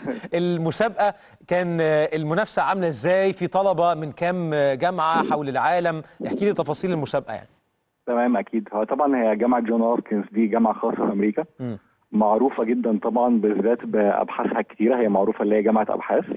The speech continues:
Speaker 1: نعم.
Speaker 2: آه، في مجالات كمان التكنولوجيا عامة،
Speaker 1: مم.
Speaker 2: ودي كانت حاجة احنا كنا اللي داخلين فيها يعني.
Speaker 1: مم.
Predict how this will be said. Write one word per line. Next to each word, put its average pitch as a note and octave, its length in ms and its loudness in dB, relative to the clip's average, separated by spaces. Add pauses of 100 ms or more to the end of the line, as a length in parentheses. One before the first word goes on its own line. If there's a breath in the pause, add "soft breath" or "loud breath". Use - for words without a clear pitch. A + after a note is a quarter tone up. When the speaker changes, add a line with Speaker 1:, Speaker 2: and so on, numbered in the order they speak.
(140)
Speaker 1:
نعم. A2 180 -2 (360 loud breath)
Speaker 2:
آه، G#2 140 4
في G#2 140 2
مجالات A2+ 320 0
كمان B2+ 180 0
التكنولوجيا A2+ 640 2
عامة، G2+ 280 2
Speaker 1:
مم. F3+ 360 -4
Speaker 2:
ودي G2+ 140 0
كانت A2 140 -2
حاجة A#2+ 200 2
احنا - 180 0
كنا G#2 240 0
اللي G3+ 120 0
داخلين A3 300 0
فيها G2 220 -2
يعني. - 200 -8 (100)
Speaker 1:
مم. B2 180 -8